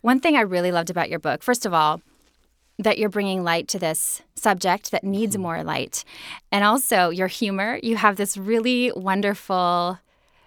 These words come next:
Speaker 1: sense of humor that it, it's, like, a little bit dry and a little, it's so, it made me laugh out loud numerous times, which I think is really important when you're talking about a really serious topic.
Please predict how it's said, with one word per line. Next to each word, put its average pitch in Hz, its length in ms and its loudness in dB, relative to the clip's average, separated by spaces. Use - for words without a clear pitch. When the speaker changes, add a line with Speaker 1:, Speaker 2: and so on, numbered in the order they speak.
Speaker 1:
sense 220 280 2
of 208 80 -2
humor 196 360 0
that 170 260 2
it, 175 220 0
it's, - 160 -4
like, 202 140 -2
a 196 60 0
little 208 260 0
bit 277 240 -2
dry 214 400 2
and 202 160 -2
a 196 60 -4
little, 196 340 -2
it's - 160 0
so, 240 400 4
it 185 160 -2
made 214 160 0
me 220 100 0
laugh 170 400 2
out 165 200 0
loud 139 360 -2
numerous 214 480 2
times, 175 340 -2
which 214 140 -2
I 240 80 4
think 269 160 2
is 240 100 -2
really 208 160 0
important 170 380 -2
when 196 80 -4
you're 175 100 -4
talking - 340 -2
about 175 200 -4
a 185 40 -6
really 180 220 -4
serious 170 440 -6
topic. 165 500 -4